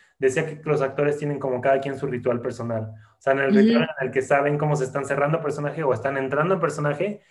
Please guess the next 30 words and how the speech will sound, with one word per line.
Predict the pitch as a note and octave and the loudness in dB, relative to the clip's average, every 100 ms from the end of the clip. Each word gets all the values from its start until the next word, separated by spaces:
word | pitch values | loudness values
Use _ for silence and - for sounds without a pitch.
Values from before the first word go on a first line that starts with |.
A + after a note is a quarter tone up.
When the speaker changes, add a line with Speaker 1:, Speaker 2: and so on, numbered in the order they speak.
| - | -10
Speaker 1:
y | C3+ | -2
cuando | C#3+ C3 | 0 0
están | A#2 D#3+ | 0 2
dentro | E3+ E3 | 4 2
de | D#3 | 2
ese | D#3 | 0
personaje, | D3 D3 D3 E3 | -2 -2 -2 -2
cómo | D#3 D3+ | 0 2
van | C#3+ C#3 | 2 2
a | |
salir | C3+ A#2+ B2 | 0 0 0
y | B2+ | 0
decir, | A2 B2 | -2 -4
"¿Sabes | C3 B2 | -4 -2
qué? | E3+ G3 | -4 -4
Pues | - B2 | -4 -2
ya, | A#2+ - - - | 0 -2 -12 -12
regresar | D3 C3 B2+ C3 D3 D3+ F3 | 0 2 4 2 4 2 4
a | B2 A2 - _ | 2 -2 -12 _
este | C#3 B2 D3 | -8 -6 -2
cuerpo | D3 C#3+ D3+ | -2 -2 -4
que | B2+ | -6
es | A#2 | -6
mío". | C#3+ A3+ A#3+ - _ - | -2 -2 -4 -16 _ -6
Speaker 2:
Exacto, | F3 F3 - G3+ G3 - E3+ D3+ | -6 -4 0 2 0 2 2 2
sí, | - F#3+ F#3+ | 2 4 4
cien | F#3 G3+ F#3+ | 2 0 2
por | G3 | 0
ciento, | F#3+ F#3 F3 F3 E3+ | 2 0 2 2 4
es | F3+ - - | 4 0 -16